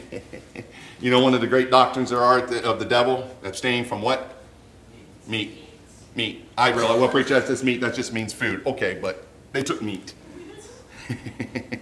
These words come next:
Amen. For your what? For your what? You know who gives you health? God gives you health.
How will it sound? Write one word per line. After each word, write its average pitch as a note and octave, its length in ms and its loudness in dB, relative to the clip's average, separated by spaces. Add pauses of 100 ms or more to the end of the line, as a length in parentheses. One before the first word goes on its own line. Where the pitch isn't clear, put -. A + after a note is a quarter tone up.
(800)
Amen. E3 600 6
For G3+ 180 10
your F#3+ 180 12
what? - 540 10 (1120)
For F3+ 120 8
your F#3 140 8
what? D#4 560 12 (680)
You F3 100 -2
know A3+ 100 8
who G3 140 6
gives G#3+ 180 10
you G3+ 120 4
health? G#3+ 440 8 (420)
God D3+ 280 8
gives A2 180 -2
you G#2+ 80 -4
health. - 340 -8